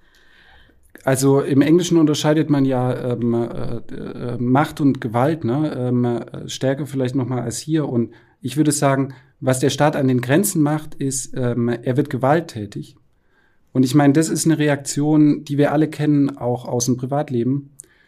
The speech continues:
Wenn wir unter Druck geraten, ähm, vor allem, ähm, vor allem Männer, ne? Das ist auch so ein patriarchales, äh, äh, Problem.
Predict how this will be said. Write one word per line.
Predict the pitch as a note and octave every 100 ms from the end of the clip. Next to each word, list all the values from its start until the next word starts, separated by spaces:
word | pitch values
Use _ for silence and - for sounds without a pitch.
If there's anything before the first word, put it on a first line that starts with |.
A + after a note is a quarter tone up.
| _ _ _ -
Wenn | B2+ D3+ E3+
wir | F3
unter | C#3+ C#3+
Druck | D3+ G#3
geraten, | B2 A2 G#2+ D3+ A3+ A#3 _ _ _ _ _ -
ähm, | C#3 C#3 C#3 C3
vor | C#3+
allem, | C#3+ D#3+ E3+ D#3+ D#3+ -
ähm, | C#3 C3+ C3 C3 B2+
vor | D3
allem | D#3
Männer, | D3 D#3 A#2
ne? | C3+
Das | -
ist | -
auch | B2+
so | D3
ein | C3+
patriarchales, | B2+ C3+ B2 B2+ C3 C3 A2 -
äh, | G#3 A#2+ B2 C#3+ -
äh, | C3+ A#2+ B2 B2+ B2
Problem. | B2+ A2+ A#2+ D3+ D3+